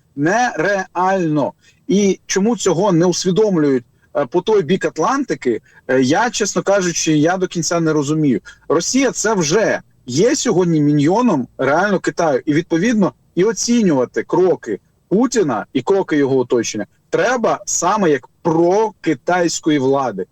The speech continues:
І це мало б дійсно бути оцінене. І щодо участі китайців безпосередньо в російській армії по-, проти України, що ми знаємо, сто п'ятдесят, е, три таких персонажі, щодо яких є, е, конкретні досьє.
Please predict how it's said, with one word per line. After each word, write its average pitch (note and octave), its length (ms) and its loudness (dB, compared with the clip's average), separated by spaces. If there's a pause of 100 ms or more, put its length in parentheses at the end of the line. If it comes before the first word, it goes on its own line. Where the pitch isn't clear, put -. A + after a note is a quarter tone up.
(400)
І F#3 320 0
це A#3+ 280 -2
мало G3 340 2
б D3+ 60 -10 (100)
дійсно E3 400 0
бути D3+ 280 0
оцінене. C3 560 0
І A3 40 0
щодо A#3 300 -2
участі A3+ 560 0 (240)
китайців F#3 680 0
безпосередньо E3 640 0
в C#3+ 40 2
російській D3+ 540 -2
армії C3+ 500 0 (300)
по-, D3 180 2
проти F#3+ 340 0
України, D#3 580 2
що - 160 0
ми E3 100 4
знаємо, D#3 400 2
сто - 180 -4
п'ятдесят, C#3 480 -2 (400)
е, C#3 420 0
три E3+ 260 0
таких D3 300 -6
персонажі, D#3 720 0
щодо D3 360 -2
яких C#3+ 380 -2
є, C#3+ 200 2 (320)
е, C#3 120 -2
конкретні D#3 580 -2
досьє. C#3+ 500 0